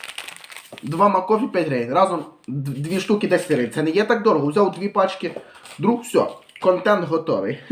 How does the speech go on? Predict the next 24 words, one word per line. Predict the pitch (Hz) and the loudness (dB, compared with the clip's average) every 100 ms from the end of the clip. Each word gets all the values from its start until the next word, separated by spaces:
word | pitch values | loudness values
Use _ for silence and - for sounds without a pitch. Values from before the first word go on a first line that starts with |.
| 240 | -4
<laughs> | - - | -4 -6
І | 135 | 2
довго | 156 151 | 4 4
паритись | 143 - 127 101 110 107 | 2 -2 -4 -4 -8 -12
не | 104 | -12
треба. | 101 95 107 _ _ _ _ _ _ _ _ _ _ _ _ _ _ _ _ _ _ | -10 -12 -16 _ _ _ _ _ _ _ _ _ _ _ _ _ _ _ _ _ _
Таке. | 170 165 - 151 - - _ _ _ _ _ _ _ - - _ _ _ _ _ _ _ _ _ _ _ _ _ - | 0 2 2 2 0 -10 _ _ _ _ _ _ _ -20 -20 _ _ _ _ _ _ _ _ _ _ _ _ _ 0
Треба | 151 - 165 | 4 6 6
доїдати, | 165 165 170 160 135 | 6 6 6 2 0
бо | 120 | -6
зараз | 131 135 | -4 -4
починаємо | 135 139 147 143 135 | -4 -10 -6 -6 -6
торт | 131 180 208 - | -2 0 0 -2
і | - | -2
зачитаємо | 143 143 - 165 160 | 0 -2 -2 -2 -2
коментар. | 156 147 135 101 | -2 -2 -2 -4
Коментар | 104 139 139 180 151 | -2 0 2 2 2
зачитаємо | 151 - 160 156 | -8 -4 -2 -2
тоді | 147 143 147 151 - - _ | -4 0 0 -2 -8 -20 _
у | 139 | 0
відео | 147 147 151 | 2 4 4
з | 151 | 4
Макофі, | 143 139 127 - | 0 0 -4 -6
так. | 107 110 90 | -8 -8 -10